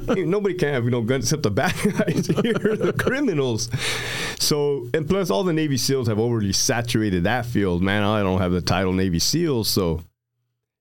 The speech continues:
it, it, it, it, I realized, like, "Oh, man." You know, 'cause I do gotta earn a living after the department. So what,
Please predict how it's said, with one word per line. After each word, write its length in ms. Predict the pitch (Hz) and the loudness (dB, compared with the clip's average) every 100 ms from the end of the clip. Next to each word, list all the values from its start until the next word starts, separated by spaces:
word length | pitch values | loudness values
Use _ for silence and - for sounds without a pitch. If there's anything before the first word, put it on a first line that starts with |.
| _ _ _ | _ _ _
it, 200 | - 117 | -10 -6
it, 200 | 107 110 - | -4 -4 -2
it, 200 | 120 - 120 | -2 0 0
it, 180 | 123 120 | 0 -2
I 60 | 113 | -2
realized, 440 | 113 127 120 110 | 0 0 0 -2
like, 120 | 113 | -4
"Oh, 300 | - 82 80 | -4 -2 -2
man." 500 | 71 73 76 76 76 - - | -2 -2 0 0 -2 -6 -4
You 80 | |
know, 80 | 123 | -2
'cause 120 | 127 | 0
I 80 | 127 | -2
do 160 | 120 160 | 0 0
gotta 280 | 143 117 117 | -2 -2 -4
earn 260 | 127 135 127 | -2 -2 0
a 60 | 104 | 0
living 420 | 101 135 117 110 - | 2 2 0 -2 -2
after 320 | 101 - 101 | -4 -2 -2
the 140 | 90 | 0
department. 580 | 92 107 190 185 101 85 _ _ _ | 0 -2 -2 -2 -2 -4 _ _ _
So 80 | - | -2
what, 200 | 85 92 | 0 0